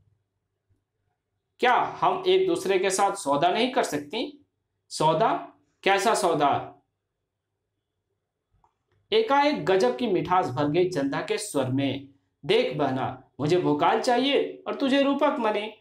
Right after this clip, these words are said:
तूने ऐसी सैकड़ों सी-, शक्तियां सिद्ध कर रखी हैं जो कुछ भी कर सकती हैं। वो तो विराट पा-, विराट पास के कारण तेरी शक्तियां तेरे अपने लिए काम नहीं आ सकती,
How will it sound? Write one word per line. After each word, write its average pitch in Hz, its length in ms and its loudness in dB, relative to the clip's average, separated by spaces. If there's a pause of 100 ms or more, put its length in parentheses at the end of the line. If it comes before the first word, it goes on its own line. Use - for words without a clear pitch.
(200)
तूने 247 180 4
ऐसी 233 380 0
सैकड़ों 226 400 0
सी-, 214 380 -6
शक्तियां 214 480 -2
सिद्ध 196 320 -2
कर 175 100 2
रखी 147 340 -2
हैं 147 380 0 (200)
जो 277 100 0
कुछ 285 280 0
भी 269 120 2
कर 170 160 0
सकती 147 380 -2
हैं। 147 400 -2 (220)
वो 202 200 2
तो 311 140 0
विराट 247 520 0
पा-, 240 160 2
विराट 220 420 2
पास 247 200 0
के 254 120 -2
कारण 240 300 0
तेरी 220 260 2
शक्तियां 233 460 -2
तेरे 220 340 0
अपने 202 280 -2
लिए 233 220 0 (140)
काम 175 220 2
नहीं 175 220 2
आ 151 100 2
सकती, 143 400 -2